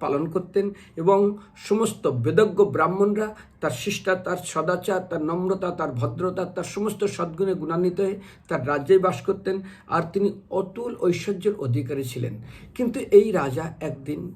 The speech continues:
স্বপ্ন দেখলেন, তার পিতা নরকে আছেন এবং অত্যন্ত নরক যাত্রা ভোগ করছেন এবং তার পুত্রকে দেখে বলছে, "পুত্র, আমাকে তুমি এই নরক যাত্রা থেকে উদ্ধার করার কোনো না কোনো একটা উপায় করো,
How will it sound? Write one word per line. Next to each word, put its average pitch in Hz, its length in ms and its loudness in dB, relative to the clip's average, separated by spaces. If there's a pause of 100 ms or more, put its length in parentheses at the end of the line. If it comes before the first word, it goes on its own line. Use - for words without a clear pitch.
(140)
স্বপ্ন 139 500 -8
দেখলেন, 165 400 -4 (640)
তার 196 120 2 (100)
পিতা 190 240 0
নরকে 160 460 -2
আছেন 185 400 -8 (420)
এবং 208 260 2
অত্যন্ত 254 400 0
নরক 202 440 6
যাত্রা 220 300 -2
ভোগ 175 260 -4
করছেন 220 400 -2 (220)
এবং 262 260 4
তার 269 100 2 (100)
পুত্রকে 269 320 -2
দেখে 262 140 0
বলছে, 254 240 0
"পুত্র, - 340 -2
আমাকে 269 320 4
তুমি 269 240 -4
এই 247 60 0
নরক 226 300 2
যাত্রা 247 280 -6
থেকে 254 140 -4
উদ্ধার 226 320 -2
করার 269 200 2
কোনো 247 380 -6
না 294 120 -2
কোনো 285 180 -6
একটা 277 160 -6
উপায় 240 320 -2
করো, 220 400 4